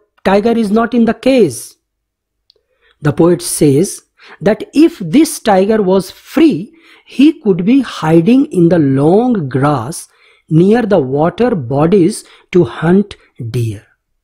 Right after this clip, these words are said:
The poet tells us that actual life of a tiger is to live in the forest, where he could hunt freely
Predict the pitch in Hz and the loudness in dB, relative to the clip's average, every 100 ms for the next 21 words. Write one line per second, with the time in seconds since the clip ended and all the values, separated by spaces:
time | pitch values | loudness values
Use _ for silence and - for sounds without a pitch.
0 | _ _ _ _ _ _ _ _ _ _ | _ _ _ _ _ _ _ _ _ _
1 | _ _ _ _ _ _ _ - 220 277 | _ _ _ _ _ _ _ -6 -2 0
2 | 330 349 - 220 311 - 302 - - _ | 0 -2 0 0 0 -2 -2 -4 -16 _
3 | 165 214 - - 156 170 _ - 320 349 | -2 -2 -2 -8 -10 -10 _ 0 0 2
4 | 214 185 240 - 202 208 - 170 165 175 | 0 0 0 -2 -2 -2 -4 0 2 2
5 | 233 254 _ _ 202 190 - 269 160 151 | 0 -4 _ _ -2 -2 0 2 4 4
6 | 202 196 175 180 - _ 165 185 175 113 | 2 2 0 -2 -6 _ 0 0 0 -4
7 | - - _ _ _ - 156 214 269 190 | -14 -18 _ _ _ -6 0 0 0 -2
8 | 247 294 208 - - 202 277 - _ _ | -2 -2 -4 -6 -2 2 0 -2 _ _
9 | _ - - 320 330 202 113 | _ -12 0 2 2 0 -6